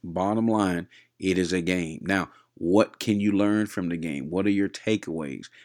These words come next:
Because everything that we do, you know, you're doing it for a reason, but more on the back end, why are you doing it? Why are you investing in time, uh, talent, uh, and also the time and talent of your coaches?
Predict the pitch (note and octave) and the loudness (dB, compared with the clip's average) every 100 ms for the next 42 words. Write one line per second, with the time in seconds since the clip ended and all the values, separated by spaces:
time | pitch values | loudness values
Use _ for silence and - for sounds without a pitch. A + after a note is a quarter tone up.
0 | _ - F#2+ F2+ - G#2 A#2 A#2 A#2 A2 | _ -6 -2 -2 0 2 2 2 0 0
1 | G2 G2+ G2 G#2+ F#2 F2 F2 F2+ D#2 F2 | 0 0 4 4 4 0 -4 -4 -4 -4
2 | E2+ G2 G#2+ F2 - G2 F2+ G2+ G#2 F2+ | 0 0 0 -2 -2 -2 0 2 2 0
3 | F2 E2 - F2+ F#2 F#2 F2 D#2 G2 B2+ | -6 -6 -4 -2 0 0 -2 -2 0 0
4 | A2 E2+ D#2 D#2+ - - - - F2+ G2+ | -2 -4 -6 -10 -16 -20 -20 -12 -2 0
5 | G2+ G2 F2 E2+ E2 D#2 D#2 C#2 D#2 F2+ | 2 0 -4 -4 -6 -8 -10 -10 -4 0
6 | G2 G#2+ G#2 G2+ F#2+ G2 F#2 F#2+ E2+ D#2+ | 2 2 2 0 0 -2 -4 -6 -6 -8
7 | - G2+ G2+ G2 F#2+ G2+ - - _ - | -8 -6 -4 -2 -4 -6 -20 -20 _ -14
8 | E2 - - G#2 G2+ G2 - _ _ - | -12 -10 -4 -2 0 0 -4 _ _ -20
9 | _ - E2+ E2 D#2+ D#2 - F2 F#2 F#2+ | _ -16 -10 -6 -6 -8 -8 -4 -2 -2
10 | G2 E2+ D#2+ F#2+ F#2 F2+ E2 G#2 F#2+ E2+ | -4 -4 -6 -4 -4 -6 -6 -6 -4 -6
11 | D#2+ D#2 D2+ - G#2 - - | -6 -8 -6 0 2 0 -8